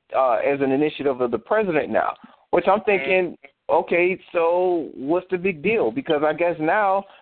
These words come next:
maybe he can make sure that, well, he's taking it out of the hands of, uh, uh, the private agencies, and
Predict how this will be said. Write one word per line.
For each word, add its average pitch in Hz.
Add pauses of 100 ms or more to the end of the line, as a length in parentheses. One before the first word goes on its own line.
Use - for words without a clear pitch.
maybe 180 (240)
he 202
can 180
make 170
sure 170
that, 160 (760)
well, 165
he's 180
taking 220
it 180
out 180
of 156
the 147
hands 165 (100)
of, 143 (220)
uh, 87 (580)
uh, 143
the 123
private 202
agencies, 151 (720)
and 160